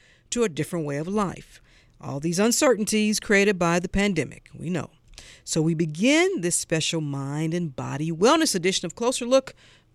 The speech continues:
with Jennifer Lester, Atlanta-based psychotherapist, life coach, and C E O of the Purpose Project. Jennifer,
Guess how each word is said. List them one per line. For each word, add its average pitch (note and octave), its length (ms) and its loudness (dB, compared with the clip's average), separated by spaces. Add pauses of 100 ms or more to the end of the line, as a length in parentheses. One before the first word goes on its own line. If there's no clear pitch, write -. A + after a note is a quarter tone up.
with - 240 -8
Jennifer B3+ 340 -2
Lester, C4 540 -4 (180)
Atlanta-based F3+ 720 -2
psychotherapist, G3 840 -4 (120)
life G3+ 300 0
coach, A#3+ 360 -2 (300)
and - 160 -2
C C#4 320 2
E B3 80 2
O G#3 320 0
of F#3 220 -4
the F#3+ 160 -2
Purpose - 540 -4
Project. - 640 -10 (320)
Jennifer, - 440 -2